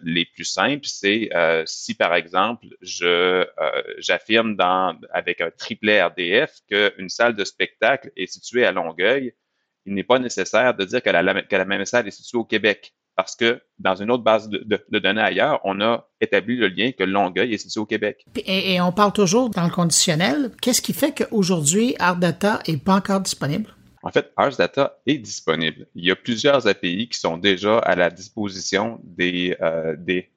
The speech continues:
Speaker 1: des développeurs, mais on ne parle pas d'une, d'une, d'une, d'une infrastructure qui est destinée encore à des usagers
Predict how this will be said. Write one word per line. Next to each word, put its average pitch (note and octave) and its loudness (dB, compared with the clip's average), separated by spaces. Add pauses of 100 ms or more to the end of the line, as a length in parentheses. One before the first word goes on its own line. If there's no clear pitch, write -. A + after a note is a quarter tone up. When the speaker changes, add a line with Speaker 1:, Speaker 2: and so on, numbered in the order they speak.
Speaker 1:
des G2 2
développeurs, F#2 2 (380)
mais G#2+ 4
on G2 2
ne G#2 2
parle G#2 0
pas D#3+ 0
d'une, A2 -4 (200)
d'une, G2 -10
d'une, F#2+ -6
d'une G2+ -6
infrastructure G2 -4
qui - -4
est F#2 -2
destinée G#2+ -6
encore A2 2
à F#2 2
des F#2+ -6
usagers G2 0